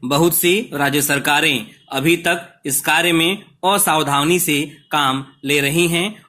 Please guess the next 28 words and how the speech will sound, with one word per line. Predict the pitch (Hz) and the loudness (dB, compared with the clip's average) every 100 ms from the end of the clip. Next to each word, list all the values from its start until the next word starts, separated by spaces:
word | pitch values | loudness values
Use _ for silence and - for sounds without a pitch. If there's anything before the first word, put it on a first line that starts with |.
| - | -4
और | 147 | -2
इस | 156 156 - | -2 -2 -2
कार्य | 151 151 165 | 0 2 0
को | 160 175 220 - - | 0 0 -2 -6 -10
उपेक्षा | 143 156 135 196 180 | -4 -2 -2 -2 -2
की | 165 147 147 147 - | 0 0 -2 -6 -14
दृष्टि | 131 160 160 180 | -4 -2 -2 -2
से | 165 156 147 147 - | 0 0 -2 -4 -8
देखती | 131 147 143 175 | -2 -2 0 0
हैं। | 147 107 - _ _ _ _ _ _ _ _ - | 0 -6 -14 _ _ _ _ _ _ _ _ -2
आयुक्त | 135 151 156 | 0 0 0
ने | 175 165 185 196 - | 0 2 0 -4 -8
इस | 147 | -6
बात | 139 147 160 165 | -2 0 0 -2
की | 175 180 202 - | 0 0 -2 -8
शिकायत | - 135 151 156 160 160 - - | -6 -2 0 0 -2 -6 -18 -4
की | 170 | 0
है | 170 170 190 202 - - | 2 2 0 -6 -16 -6
कि | 151 | -2
बहुत | 147 180 185 | 0 0 2
सी | 175 175 185 - 147 | 2 2 0 -8 -4
राज्य | 151 147 | -2 -2
सरकारों | 147 151 156 151 170 | -2 -2 0 2 2
ने | 170 180 202 - - | 2 0 -4 -14 -6
अनेक | 147 160 165 180 | 0 0 0 -2
पत्र | 175 135 110 - 110 | -2 -4 -8 -12 -4
भेजने | 151 147 160 175 | -2 0 2 0
के | 165 175 214 | 2 0 0